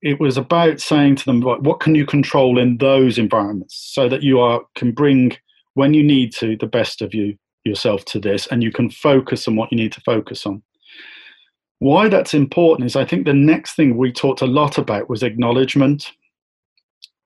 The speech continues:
Is, so if you've got control i-, of the controllables and you recognise what you can't, is acknowledging how you feel and what's going on and having people you can talk to.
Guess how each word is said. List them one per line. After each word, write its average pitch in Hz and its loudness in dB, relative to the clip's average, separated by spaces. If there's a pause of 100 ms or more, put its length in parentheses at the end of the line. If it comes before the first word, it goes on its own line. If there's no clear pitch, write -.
Is, 123 0 (200)
so - -2
if 156 0
you've 196 2
got 196 0
control 143 2 (320)
i-, 131 -2
of 127 -2
the 127 0
controllables 110 0
and 123 2
you 120 2
recognise 123 0
what 123 -4
you 117 -8
can't, 117 -2 (540)
is 151 0
acknowledging 135 2 (180)
how 127 -2
you 120 0
feel 107 -2 (560)
and 113 -2
what's 135 -4
going 123 0
on 131 2 (400)
and 123 0
having 139 0
people 135 -2
you 113 -2
can 117 -2
talk 139 0
to. 92 -8